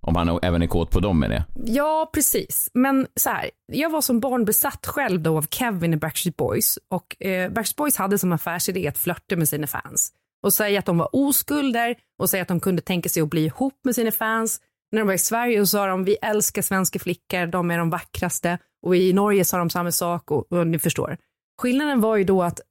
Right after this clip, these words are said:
Speaker 2: Backstreet Boys och alla andra pojkgrupper hade liksom management och skivbolag som höll det på rätt sida av gränsen. Och som också hade kontakten med fansen. Den här typen av strategi har ju popstjärnor haft i alla tider. Skillnaden nu är ju att,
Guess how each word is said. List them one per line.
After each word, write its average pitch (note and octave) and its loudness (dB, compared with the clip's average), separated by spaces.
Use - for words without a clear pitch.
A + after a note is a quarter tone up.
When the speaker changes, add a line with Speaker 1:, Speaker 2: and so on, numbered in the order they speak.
Speaker 2:
Backstreet G#3 0
Boys A3+ 4
och - -4
alla F#3+ 2
andra F3 2
pojkgrupper - -2
hade E3+ -2
liksom E3 2
management F3+ -2
och D#3 -8
skivbolag F3 0
som D#3 -2
höll G3+ 2
det D#3 -2
på - -6
rätt E3+ -2
sida F3+ 0
av F#3 0
gränsen. A#3 -2
Och - -2
som F3+ 0
också E3+ -4
hade E3+ -2
kontakten D3 -2
med D3+ 0
fansen. F3+ -2
Den F#3+ 2
här A#3+ 2
typen A3+ 0
av G3+ 2
strategi G3 0
har G3 4
ju F3 2
popstjärnor F#3 -2
haft - -2
i - -2
alla F#3 0
tider. G#3+ -2
Skillnaden A#3 4
nu A3+ 4
är G3 0
ju F3 2
att, - -4